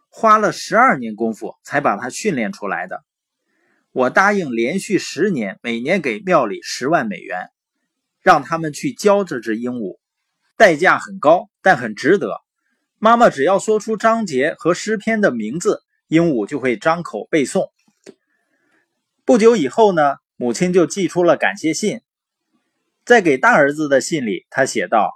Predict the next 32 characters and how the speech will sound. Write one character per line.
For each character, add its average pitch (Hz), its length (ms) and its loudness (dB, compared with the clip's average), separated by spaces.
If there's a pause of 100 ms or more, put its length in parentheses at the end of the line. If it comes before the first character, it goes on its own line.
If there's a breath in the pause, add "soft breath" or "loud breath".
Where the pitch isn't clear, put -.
(840)
，“米 151 140 4
尔 127 160 4
顿， 127 200 0 (480)
你 139 160 -2
建 196 220 4
的 156 100 4
房 170 260 -4
子 190 100 0
太 202 260 2
大 123 240 -2
了， 85 140 -8 (840)
我 202 200 4
只 156 180 -4
住 202 240 0
一 220 200 2
间， 110 340 -6 (120)
可 170 240 2
得 165 180 2
打 135 260 0
扫 165 260 0
整 104 260 -8
个 180 220 2
房 104 260 -10
子， 107 220 -8 (560)
每 127 220 -2
天 185 240 0
都 185 120 2
累 190 220 0
得 131 100 -4
受 139 200 -4
不 117 100 -4
了。” 92 160 -2